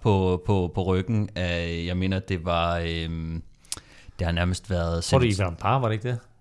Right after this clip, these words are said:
Speaker 1: Det har
Speaker 2: Var
Speaker 1: været
Speaker 2: det
Speaker 1: Stibar, var det.
Speaker 2: Var det Stibar,
Speaker 1: Det
Speaker 2: ja.
Speaker 1: var Stibar. "Jeg får lige et klap på ryggen. Godt klaret, min ven. Øh, nu skal jeg nok tage over." Ah.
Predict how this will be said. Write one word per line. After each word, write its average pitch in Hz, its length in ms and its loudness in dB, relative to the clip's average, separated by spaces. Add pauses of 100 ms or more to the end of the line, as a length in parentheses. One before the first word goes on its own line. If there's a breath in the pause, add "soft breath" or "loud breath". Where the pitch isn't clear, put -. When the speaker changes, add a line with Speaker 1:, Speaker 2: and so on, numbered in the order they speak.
(140)
Speaker 1:
Det 117 80 -4
har 107 80 4
Speaker 2:
Var 98 60 6
Speaker 1:
været 120 120 6
Speaker 2:
det 95 80 4
Speaker 1:
Stibar, 135 380 8
var 85 140 4
det. 90 80 0
Speaker 2:
Var 117 60 2
det 107 60 0
Stibar, 147 260 0
Speaker 1:
Det 113 80 2
Speaker 2:
ja. 101 40 4
Speaker 1:
var 92 80 4
Stibar. 107 480 4 (480 loud breath)
"Jeg - 80 -10
får 123 160 8
lige 120 140 10
et - 60 -4
klap 113 220 8
på 120 100 4
ryggen. 104 400 8
Godt 107 200 6
klaret, 104 300 8
min 107 180 8
ven. 101 360 6
Øh, 95 220 4
nu 101 80 6
skal 107 160 4
jeg 95 60 10
nok 98 220 6
tage 101 160 6
over." 95 280 6 (200)
Ah. 95 180 0